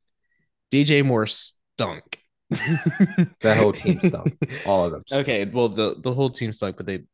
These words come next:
Speaker 1: it, I mean, they were playing the team that actually owns Chicago, but that's besides the point.
Speaker 2: Yeah.
Speaker 1: Um, I will stick by the Bucks.
Speaker 2: You want some smoke on that one?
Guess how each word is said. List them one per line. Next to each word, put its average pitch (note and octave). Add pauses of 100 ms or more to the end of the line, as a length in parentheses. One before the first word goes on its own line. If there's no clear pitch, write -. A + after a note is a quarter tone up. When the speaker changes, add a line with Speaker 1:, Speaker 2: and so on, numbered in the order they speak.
Speaker 1:
it, G2+ (360)
I G#2
mean, F#2 (200)
they G2+
were G2+
playing F#2
the F2
team G2+
that F2+
actually -
owns F#2
Chicago, E2
but C3+ (100)
that's B2+
besides F2+
the -
point. E2+ (100)
Speaker 2:
Yeah. G#2+
Speaker 1:
Um, G#2 (1200)
I C#3+
will A2
stick -
by G2
the F2+
Bucks. - (580)
Speaker 2:
You G#2+
want G#2+
some A2+
smoke E3
on E3+
that F3+
one? F#3+